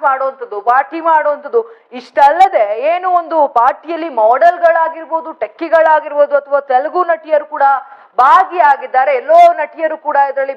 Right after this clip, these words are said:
ಭಾಗಿಯಾಗಿದ್ದಾರೆ, ನಟಿಗಳು ಕೂಡ ಅಲ್ಲಿಗೆ ಬಂದಿದ್ರು, ಈ ರೀತಿಯಾಗಿ ಪಾರ್ಟಿಯಲ್ಲಿ ಪಾಲ್ಗೊಂಡಿದ್ದಾರೆ ಎನ್ನುವ ಮಾಹಿತಿ ಕೂಡ ಬರ್ತಾ ಇದೆ. ಏನು ಈ ಘಟನೆ ಸಂಬಂಧ ಈಗ ಎಲೆಕ್ಟ್ರಾನಿಕ್ ಸಿಟಿ ಪೊಲೀಸ್ ಠಾಣೆಯಲ್ಲಿ ಪ್ರಕರಣ ಕೂಡ ದಾಖಲಾಗಿರುವಂತದ್ದು. ಇನ್ನು ಬಹಳಷ್ಟು ವಿಚಾರಣೆ ಕೂಡ ಮಾಡ್ತಾ ಇದ್ದಾರೆ. ಅಂದ್ರೆ ಏನು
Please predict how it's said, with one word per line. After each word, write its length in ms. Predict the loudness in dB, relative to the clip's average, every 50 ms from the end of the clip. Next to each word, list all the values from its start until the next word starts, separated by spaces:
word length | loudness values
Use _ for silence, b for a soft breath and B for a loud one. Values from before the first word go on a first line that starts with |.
| -4 -4
ಭಾಗಿಯಾಗಿದ್ದಾರೆ, 760 | -4 -6 -10 -6 -2 -2 -2 -2 -4 -6 -4 -4 -4 -4 -4 -8 -14
ನಟಿಗಳು 420 | -14 _ -8 -4 -2 -2 -2 -4 -8 -10
ಕೂಡ 120 | -6 -2 2 2 2
ಅಲ್ಲಿಗೆ 260 | 2 0 -4 -10 -6 -4 -4
ಬಂದಿದ್ರು, 360 | -4 -4 -6 -12 -10 -8 -8 -8
ಈ 40 | -8 -10
ರೀತಿಯಾಗಿ 380 | -6 -4 -2 -2 -2 -4 -8 -12 b b b b b b 4 4
ಪಾರ್ಟಿಯಲ್ಲಿ 520 | 6 6 4 2 0 -2 -4 -4 -4 -2 0 2
ಪಾಲ್ಗೊಂಡಿದ್ದಾರೆ 640 | 2 2 0 -2 -6 -8 -6 -2 0 2 2 2 0 -4
ಎನ್ನುವ 180 | -4 -2 -2 -2 -2 -2
ಮಾಹಿತಿ 280 | -2 -2 -4 -8 -14 -10 -6
ಕೂಡ 120 | -4 -2 0 0 0
ಬರ್ತಾ 240 | -2 -2 -2 -2 0 0 -2
ಇದೆ. 120 | -4 -6 -6 -4 -4
ಏನು 140 | -4 -2 0 0 -2 -2
ಈ 60 | -2 -2 -4
ಘಟನೆ 300 | -4 -4 -4 -2 0 0 0 -2
ಸಂಬಂಧ 260 | -4 -4 -4 -4 -2 -2 0 0 0
ಈಗ 100 | 2 4 4 4 4 2 B B B B B -6 -6
ಎಲೆಕ್ಟ್ರಾನಿಕ್ 480 | -4 -4 -2 -2 -2 -2 -2 -4 -8 -12
ಸಿಟಿ 160 | -12 -12 -10 -4 -2
ಪೊಲೀಸ್ 280 | 0 0 0 -2 -6 -4 -4
ಠಾಣೆಯಲ್ಲಿ 380 | -2 -2 -2 -4 -6 -8 -8 -6 -4
ಪ್ರಕರಣ 340 | -2 -2 -2 -2 -4 -6 -6 -8 -10 -6
ಕೂಡ 120 | -4 -4 -2 0 0
ದಾಖಲಾಗಿರುವಂತದ್ದು. 920 | 0 0 0 -2 -2 -2 -2 -2 -2 -6 -12 -14 -14 -14 -16 -20 -20 -18 -16 -14
ಇನ್ನು 120 | -10 -6 -2 -2
ಬಹಳಷ್ಟು 380 | -2 0 -2 -4 -4 -6 -10 -16 -16
ವಿಚಾರಣೆ 400 | -10 _ -4 -2 -2 -2 -4 -8 -12 -6
ಕೂಡ 120 | -4 -4 -2 -2 -2
ಮಾಡ್ತಾ 280 | -4 -6 -4 -4 -2 -2 -2
ಇದ್ದಾರೆ. 260 | -2 -4 -4 -4 -4 -6 B B B B B -2 -2 -2
ಅಂದ್ರೆ 240 | -2 -2 -4 -6 -6 -6 -6
ಏನು 120 | -8 -8